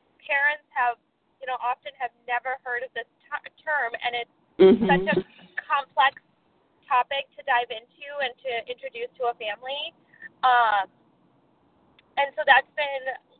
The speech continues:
Speaker 1: you know, kind of just, like, figuring out, like, how do you introduce sensory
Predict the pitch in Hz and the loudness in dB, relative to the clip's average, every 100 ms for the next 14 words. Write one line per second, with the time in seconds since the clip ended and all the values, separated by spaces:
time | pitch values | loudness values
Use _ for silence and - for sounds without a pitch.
0 | _ _ 285 277 247 233 240 269 262 262 | _ _ -10 -4 2 4 4 0 -12 -8
1 | 269 262 247 - 247 254 247 226 226 233 | -8 -8 -10 -8 -6 -4 -2 -4 -2 -6
2 | - 247 247 247 233 254 233 240 240 - | -4 -4 -4 -12 -16 -16 -14 -12 -14 -10
3 | 240 | -10